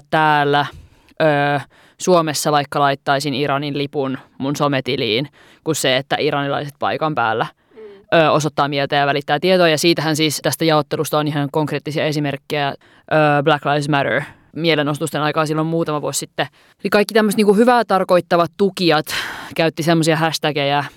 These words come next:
Speaker 1: ja joita Instagramissa, joita ne protestoijat on käyttänyt tiedonvälitykseen. Niin sit kun se hashtag täyttää sen Instagram-feedin jollain hyvää tarkoittavien ihmisten mustilla ruuduilla, niin silloin se tieto ei leviä, kun sä näet vaan niitä mustia ruutuja, vaikka sä yrität vaikka etsiä, että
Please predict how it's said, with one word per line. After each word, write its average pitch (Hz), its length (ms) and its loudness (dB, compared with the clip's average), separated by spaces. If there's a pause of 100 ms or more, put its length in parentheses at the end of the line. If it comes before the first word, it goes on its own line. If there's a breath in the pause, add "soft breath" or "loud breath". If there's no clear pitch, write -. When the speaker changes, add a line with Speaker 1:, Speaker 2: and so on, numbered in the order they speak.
(120)
Speaker 1:
ja 147 320 0
joita 147 460 0
Instagramissa, 151 760 -4
joita 151 260 -2
ne 151 220 -4
protestoijat 160 640 0
on 151 100 -6
käyttänyt 143 360 -8
tiedonvälitykseen. 135 800 -6 (420 loud breath)
Niin 165 80 -6
sit 147 60 -8
kun 165 100 -6
se 156 80 -4
hashtag 160 400 -2 (320)
täyttää 165 420 0
sen 143 160 -2
Instagram-feedin 147 720 -2
jollain 143 480 -2 (380 loud breath)
hyvää 175 180 4
tarkoittavien 151 480 -2
ihmisten 147 380 -4
mustilla 156 420 -4
ruuduilla, 165 600 2
niin 139 100 -6
silloin 139 240 -4
se 143 60 -10
tieto 147 280 -2
ei 127 120 -6
leviä, 131 360 -6
kun 147 160 -8
sä 139 120 -8
näet 143 180 -4
vaan 139 140 -2
niitä 143 160 -8
mustia 135 300 -8
ruutuja, 147 320 -4
vaikka 147 200 -6
sä 151 60 -6
yrität 139 180 -4
vaikka 143 260 -8
etsiä, - 360 -8
että - 220 -6